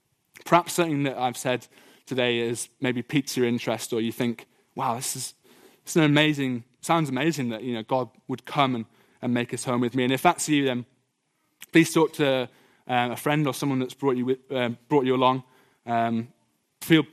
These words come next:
feel totally free to come and chat to me afterwards. I'd, I'd love to do that with you, or maybe one of the elders, some of the, someone that you've seen at the front here leading, uh, Luke or Steph, uh,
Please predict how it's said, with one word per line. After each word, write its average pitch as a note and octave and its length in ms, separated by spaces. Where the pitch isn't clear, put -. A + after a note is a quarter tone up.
feel D#3 180
totally D3+ 320
free D3+ 200
to - 120
come D3 140
and C3+ 80
chat - 180
to C#3 100
me C3+ 120
afterwards. C#3 380
I'd, C3 240
I'd C3 160
love B2+ 140
to - 100
do C3 140
that B2 100
with B2 140
you, B2 120
or B2+ 80
maybe C#3 240
one C3+ 160
of B2 60
the B2+ 100
elders, B2+ 280
some C#3 140
of C3 40
the, C3+ 140
someone C3+ 240
that C3 100
you've B2+ 120
seen C3 240
at B2+ 60
the - 80
front B2+ 280
here B2+ 220
leading, A#2+ 380
uh, A2+ 180
Luke B2 380
or A2+ 80
Steph, - 480
uh, A#2+ 180